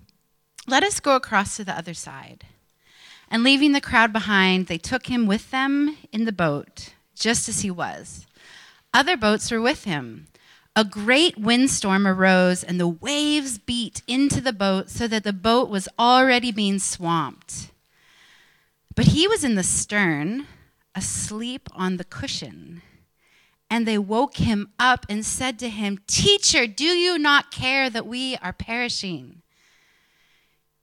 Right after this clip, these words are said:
He woke up and he rebuked the wind. And he said to the sea, "Peace, be still." Then the wind ceased and there was a dead calm.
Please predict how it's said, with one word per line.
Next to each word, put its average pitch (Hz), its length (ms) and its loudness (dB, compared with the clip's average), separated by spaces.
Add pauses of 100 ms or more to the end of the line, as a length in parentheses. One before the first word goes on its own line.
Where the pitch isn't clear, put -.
He 247 180 -10
woke 254 280 -2
up 208 320 -2 (800)
and 226 140 -4
he 233 180 -8
rebuked 226 680 -8
the 220 100 -10
wind. 185 680 -8 (800)
And 208 100 -4
he 226 80 -4
said 233 320 -8
to - 80 -16
the 196 140 -12
sea, 190 580 -12 (160)
"Peace, - 720 -12 (560)
be 202 100 -4
still." 180 640 -6 (1300)
Then 247 280 2
the 277 80 2
wind 220 280 0
ceased 262 640 -6
and 196 160 -4
there 196 140 0
was 185 160 -4
a 180 80 -6
dead 208 580 -6
calm. 147 680 -8